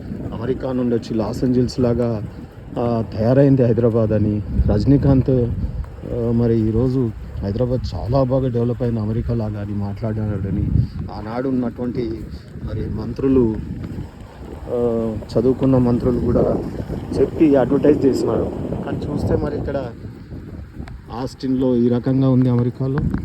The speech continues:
హైదరాబాద్లో ఆ రకంగా ఉంది. మరి మన పాలకులు ఏం చేస్తూ ఉన్నారో అర్థం అవ్వట్లేదు. ఓకే ఫ్రెండ్స్,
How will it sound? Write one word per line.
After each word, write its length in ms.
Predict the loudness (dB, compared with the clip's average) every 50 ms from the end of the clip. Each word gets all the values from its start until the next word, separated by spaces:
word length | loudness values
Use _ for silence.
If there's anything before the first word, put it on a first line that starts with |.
| -6 -8 -8
హైదరాబాద్లో 540 | -8 -4 -4 -4 -2 -2 -4 -2 -2 -2 -2
ఆ 120 | -4 -4 -4
రకంగా 400 | -4 -4 -4 -4 -4 -4 -4 -4
ఉంది. 280 | -6 -6 -8 -8 -10 -12 -14 -16 -18 -18 -18 -18 -16 -16 -14 -14 -12 -12 -12 -10 -10 -8
మరి 200 | -8 -6 -6 -6
మన 180 | -4 -4 -6
పాలకులు 500 | -6 -6 -4 -2 0 0 0 0 0 0
ఏం 160 | 0 2 2 2
చేస్తూ 280 | 0 0 0 -2 -4
ఉన్నారో 320 | -2 -2 -2 -2 -4 -4 -4
అర్థం 320 | -4 -4 -4 -4 -4 -4
అవ్వట్లేదు. 440 | -6 -6 -6 -6 -6 -4 -4 -4 -4 -6 -6 -8 -10 -10 -12 -12 -14 -16 -16 -16 -16 -18 -18 -18 -18 -20 -12 -8
ఓకే 260 | -6 -6 -4 -4 -4 -4
ఫ్రెండ్స్, 500 | -4 -4 -4 -4 -4 -6 -10 -14 -16